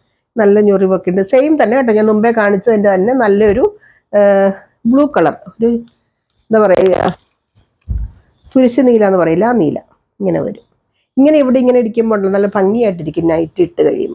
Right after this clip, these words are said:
അതാണ് ഇതിൻ്റെ ഒരു ഗുണം, ഈ സ്റ്റിച്ചിങ്ങിൻ്റെ ഗുണം. ഇത് സാരി നമ്പർ, സോറി, നൈറ്റി നമ്പർ ഫോർ. എപ്പോഴും സാരി കാണിക്കുന്നതാണ് സാരി എന്ന് വരുന്നു.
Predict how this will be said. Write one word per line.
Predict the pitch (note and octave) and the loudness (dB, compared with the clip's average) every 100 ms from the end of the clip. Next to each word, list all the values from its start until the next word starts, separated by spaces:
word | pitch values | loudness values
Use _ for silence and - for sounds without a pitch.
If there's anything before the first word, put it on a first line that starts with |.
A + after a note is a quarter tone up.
| - | -6
അതാണ് | F#3+ F#3 F3 | -2 0 0
ഇതിൻ്റെ | F3 E3+ | 0 0
ഒരു | E3+ | 0
ഗുണം, | D#3 D#3 | -2 -4
ഈ | - | -4
സ്റ്റിച്ചിങ്ങിൻ്റെ | G3 - F3+ - G#3 G#3+ G3 | -6 -4 -4 0 0 2 -2
ഗുണം. | F3 D3 - _ _ - - - _ _ _ _ _ _ - - - _ _ _ _ _ _ _ - | -2 -4 -6 _ _ -18 -18 -20 _ _ _ _ _ _ -20 -20 -20 _ _ _ _ _ _ _ -2
ഇത് | C4 D#4+ | 0 0
സാരി | - A#3 A3 | 0 2 2
നമ്പർ, | A3 G3 G#3+ B3+ - | 0 -2 -2 -6 -6
സോറി, | A3+ F3+ - _ _ | -4 -4 -6 _ _
നൈറ്റി | F#3+ F#3+ F#3+ A#3 | -2 -2 0 0
നമ്പർ | G#3 G3 | 2 0
ഫോർ. | G#3+ - E3+ | -4 -4 -2
എപ്പോഴും | E3+ - G#3 | -2 0 -2
സാരി | G#3 G3 F#3+ | 0 -2 0
കാണിക്കുന്നതാണ് | A3+ G3 F#3 F3+ F3+ | 0 0 0 2 0
സാരി | F3+ F3 F3 | 0 0 0
എന്ന് | F#3+ F#3 | 0 0
വരുന്നു. | - | -4